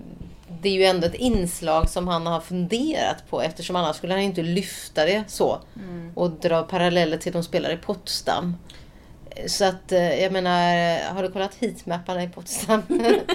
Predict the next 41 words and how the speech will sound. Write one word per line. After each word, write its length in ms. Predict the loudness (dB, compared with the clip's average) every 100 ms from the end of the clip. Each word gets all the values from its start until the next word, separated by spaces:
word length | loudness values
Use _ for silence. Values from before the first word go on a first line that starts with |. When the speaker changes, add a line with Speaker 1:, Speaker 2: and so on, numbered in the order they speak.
| -4 -4 -2 -2
Speaker 1:
Nej. 580 | -2 2 6 6 6 6
Speaker 2:
men 100 | 8
däremot 440 | 8 8 6 2
så 60 | 0
kollade 280 | 0 0 0
jag 220 | 2 2
ju, 280 | 2 2 0
jag 260 | 2 2 2
gick 200 | -2 -6
ju 60 |
tillbaka 580 | -6 -2 0 0 -2 -6
lite. 240 | -4 -4
Jag 140 | -6 -6
kommer 160 | -6
tänka 280 | -6 -6 -6
på 120 | -4
en 260 | -2 -2 0
match 340 | 2 2 -2 -8
som 200 | -4 0
jag 480 | 2 2 0 -4 -6
såg 340 | 0 0 0
på 100 | -2
plats. 760 | -2 -4 -4 -6 -4 -2 -2 -4 0
Chelsea, 600 | 4 4 4 0 0 0
Bayern 320 | 2 0 0
München, 380 | -4 -4 -4 -2
för 220 | 0 0
inte 240 | 0 -2 -2
särskilt 280 | -2 0
länge 220 | 0 -2 -2
sedan. 320 | -4 -4 -4
Det 80 | -2
var 140 | -2
väl 160 | 0 0
våren 400 | 2 2 -2 -4
tjugo 440 | -6 -6 -6 -6
tjugoett 580 | -8 -8 -10 -10 -12 -8
måste 260 | -8 -6
det 40 | -6
ha 60 |
blivit. 380 | -4 -4 -6 -12